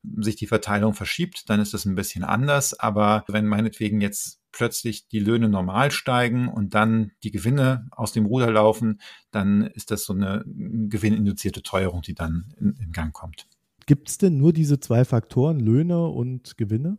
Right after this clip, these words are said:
Speaker 1: Nee, es gibt natürlich noch die importierten Vorleistungen. Und das ist ja auch das, was wir im vergangenen Jahr gesehen haben. Also als der, der, der ursprüngliche Inflationsschock kam ja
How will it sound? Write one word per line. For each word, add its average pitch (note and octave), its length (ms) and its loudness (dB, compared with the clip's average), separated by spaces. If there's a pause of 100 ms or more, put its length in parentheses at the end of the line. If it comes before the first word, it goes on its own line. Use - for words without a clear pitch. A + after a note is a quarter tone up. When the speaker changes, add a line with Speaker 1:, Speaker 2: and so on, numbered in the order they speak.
(300)
Speaker 1:
Nee, A2 60 8
es G#2 100 6
gibt - 200 -6
natürlich C3+ 420 0
noch A#2+ 220 0
die A2+ 460 0
importierten A2+ 480 -6
Vorleistungen. A#2 880 -2
Und G2 100 -6
das G2 140 -8
ist A2 100 -8
ja A2 80 2
auch G2 60 -4
das, G#2+ 180 -2
was A2+ 180 -4
wir G#2+ 80 -4
im G2+ 80 -4
vergangenen G#2+ 440 2
Jahr G2 160 0
gesehen G2+ 400 -2
haben. G2+ 260 0
Also F#2+ 140 -4
als F#2+ 260 -8
der, G#2 120 -8
der, F#2 180 -8
der G2 200 -4
ursprüngliche A#2 520 -2
Inflationsschock A2+ 720 -4
kam A2+ 240 2
ja A2+ 240 0